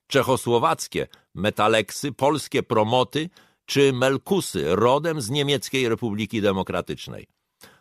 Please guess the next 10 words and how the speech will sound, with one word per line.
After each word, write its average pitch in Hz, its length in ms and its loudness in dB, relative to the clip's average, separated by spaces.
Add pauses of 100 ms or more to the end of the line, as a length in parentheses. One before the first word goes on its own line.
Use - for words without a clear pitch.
(120)
Napędzające 123 800 2
je 131 140 2
silniki 127 600 -2
o 101 80 2
pojemności 110 800 -2
jeden 131 340 0
i 113 80 -6
trzy - 220 -6
dziesiąte 120 500 0
litra 127 400 -2